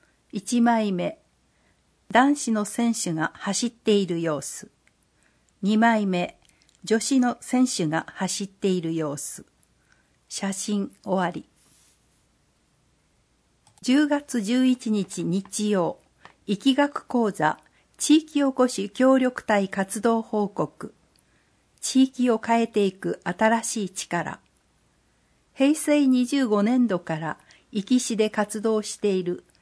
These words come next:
余命の地域おこし協力隊。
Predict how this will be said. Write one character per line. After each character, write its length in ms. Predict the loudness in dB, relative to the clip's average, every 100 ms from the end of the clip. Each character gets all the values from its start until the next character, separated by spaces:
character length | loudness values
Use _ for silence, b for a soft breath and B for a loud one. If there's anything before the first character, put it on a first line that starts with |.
| -2
余 160 | 4 6
命 260 | 6 6
の 300 | 2 0 -2 _ _
地 220 | 0 2
域 220 | 2 2
お 80 | 0
こ 140 | 2 -2
し 160 | -2
協 220 | -2 0
力 260 | 2 -2 -6
隊。 260 | -10 -8